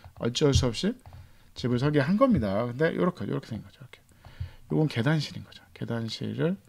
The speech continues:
붙여서 요, 요거 약간 찌그러진 요 공간을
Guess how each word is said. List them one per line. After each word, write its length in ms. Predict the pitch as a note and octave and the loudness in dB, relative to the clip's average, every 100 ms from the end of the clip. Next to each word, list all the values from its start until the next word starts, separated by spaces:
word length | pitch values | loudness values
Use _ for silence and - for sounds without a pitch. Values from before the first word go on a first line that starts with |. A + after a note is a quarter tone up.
| _ - | _ -18
붙여서 500 | - - A#2 C3 G#3+ - - - - - - - _ - | -12 -4 -2 0 -2 -2 -8 -12 -20 -20 -20 -20 _ -2
요, 340 | A2+ A#2+ A#2+ - - | 2 4 2 0 -4
요거 300 | A#2 C#3+ C#3 | -4 -2 -2
약간 360 | A#2 E3+ D#3 | -2 0 0
찌그러진 520 | D3 F3 E3 A2 E2+ - - _ - | 2 4 4 2 -4 -8 -20 _ -6
요 220 | A2 G2+ | -4 -2
공간을 640 | G2+ G#2+ G#2+ G2+ G2+ D3 | -4 -4 -2 -2 0 0